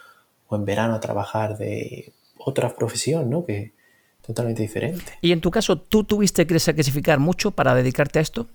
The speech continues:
Speaker 1: Me he tenido que sacrificar muchísimo porque, aun habiendo tenido oportunidad de, de tocar fuera, ¿no? Eh, a lo mejor he conseguido una plaza, eh, en una orquesta de otro país, no estaba interesado, no,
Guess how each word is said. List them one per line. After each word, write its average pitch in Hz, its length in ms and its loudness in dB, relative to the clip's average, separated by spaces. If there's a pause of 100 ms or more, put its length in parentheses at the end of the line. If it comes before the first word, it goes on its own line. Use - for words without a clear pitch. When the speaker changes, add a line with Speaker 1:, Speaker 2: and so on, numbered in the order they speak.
(1080)
Speaker 1:
Me 107 80 2
he - 20 0
tenido 160 240 2
que - 80 -2
sacrificar 131 540 2
muchísimo 135 580 0
porque, 104 600 0 (1800)
aun 123 180 2
habiendo 127 280 4
tenido 170 220 4
oportunidad 131 580 2
de, 113 500 0 (880)
de - 180 -6
tocar 107 300 0
fuera, 120 440 2
¿no? 117 160 0
Eh, 107 400 0 (140)
a 104 120 0
lo 101 60 -2
mejor 110 300 0
he 110 80 0
conseguido 110 380 -2
una 104 180 -2
plaza, 107 500 -2 (680)
eh, 110 440 -2
en 113 100 -2
una 107 100 0
orquesta 107 300 -4
de 107 40 4
otro 101 220 0
país, 113 420 0 (840)
no 123 120 0
estaba 127 280 0
interesado, 101 600 0
no, 104 240 -4